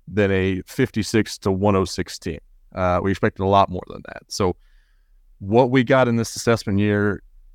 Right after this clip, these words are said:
was an assessment year in every sense of the word. They threw ideas at the wall. Uh, when injuries decimated a bad rotation, they did get Bobby, Bobby Witt Junior back on a superstar track.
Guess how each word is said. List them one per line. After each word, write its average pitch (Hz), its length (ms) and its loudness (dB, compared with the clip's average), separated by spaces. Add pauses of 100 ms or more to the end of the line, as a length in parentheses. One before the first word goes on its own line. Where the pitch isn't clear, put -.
(260)
was 110 200 2
an 110 100 2
assessment 101 420 0
year 98 140 2
in 98 60 0
every 104 220 0
sense - 240 -4
of - 60 -18
the 92 80 -4
word. 92 400 -2 (300)
They 85 160 -4
threw 101 480 0
ideas 107 360 2
at 113 120 0
the 107 80 -2
wall. 110 500 0 (460)
Uh, 92 180 0
when 90 400 -2 (600)
injuries 110 760 0 (140)
decimated 104 600 0
a 92 60 -2
bad 95 320 0
rotation, 107 760 -2
they 87 80 -6
did 98 280 -2
get - 240 -2
Bobby, 104 460 2 (400)
Bobby 104 220 4
Witt 104 120 0
Junior 104 280 0
back 95 320 0
on 107 80 0
a - 20 0
superstar 101 540 -2
track. 110 500 -2